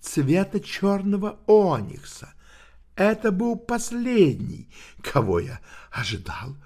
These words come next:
увидеть. Профессор Чэнь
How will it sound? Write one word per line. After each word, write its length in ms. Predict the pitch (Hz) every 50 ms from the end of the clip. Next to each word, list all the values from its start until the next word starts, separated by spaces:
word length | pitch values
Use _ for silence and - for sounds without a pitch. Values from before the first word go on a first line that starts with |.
| - - - - - - -
увидеть. 760 | 151 151 147 156 233 269 254 190 - - - - - - - - - - - - - - _ - - -
Профессор 760 | 151 - - - - - - - - - 151 - - - - - - - - - - - - - - - - _ _ _ - - - - _ - -
Чэнь 480 | - - - - 269 311 302 294 294